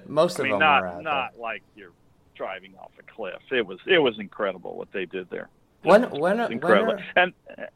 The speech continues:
Speaker 1: When are people
Speaker 2: And by the
Speaker 1: gonna
Speaker 2: way, I
Speaker 1: get
Speaker 2: heard
Speaker 1: used to
Speaker 2: nobody,
Speaker 1: it?
Speaker 2: and I heard nobody in the press tent going, "Wow, that's amazing." It was like, "Okay, this is ridiculous. This is absurd." Uh, and that, that's a big change. A few years ago, if I had said, and I was the one just sitting there going,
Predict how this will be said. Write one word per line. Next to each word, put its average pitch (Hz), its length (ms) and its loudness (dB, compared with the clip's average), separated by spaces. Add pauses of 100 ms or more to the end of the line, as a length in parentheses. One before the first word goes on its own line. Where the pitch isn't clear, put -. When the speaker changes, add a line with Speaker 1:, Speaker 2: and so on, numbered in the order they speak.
(680)
Speaker 1:
When 175 140 2
are 240 80 -2
people 202 300 -2
Speaker 2:
And - 40 4
by 269 60 6
the 277 60 6
Speaker 1:
gonna 269 100 4
Speaker 2:
way, 233 60 6
I 214 40 4
Speaker 1:
get 196 80 0
Speaker 2:
heard - 140 -4
Speaker 1:
used - 140 -10
to - 60 -16
Speaker 2:
nobody, - 200 -10
Speaker 1:
it? - 40 -20 (140)
Speaker 2:
and 196 100 -12
I 196 120 -8
heard 202 200 -12
nobody 208 560 -8
in 180 80 -12
the 175 60 -12
press 196 280 -6 (100)
tent 165 240 -8
going, 151 280 -8 (380)
"Wow, 208 600 0
that's 214 240 -2
amazing." 196 500 -10
It 151 140 -10
was 156 180 -6
like, 151 240 -2 (100)
"Okay, 151 360 -4 (580)
this 196 180 0
is 139 140 -14
ridiculous. 107 640 -8 (100)
This 180 220 -2
is 127 120 -8
absurd." 101 440 -6 (260)
Uh, 165 140 2
and 175 180 -2
that, 226 260 4
that's 226 240 -4
a 254 60 -6
big 202 260 -6
change. 202 580 -14 (400)
A - 100 -8
few 190 140 -2
years 214 260 2
ago, 156 440 6
if - 80 -6
I 165 140 6
had 170 220 -2
said, 151 260 -4
and 170 100 -4
I 233 140 2
was 320 140 -6
the 240 80 -10
one 208 240 -8
just 180 160 -16
sitting 208 240 -8
there 180 160 -10
going, 160 320 -10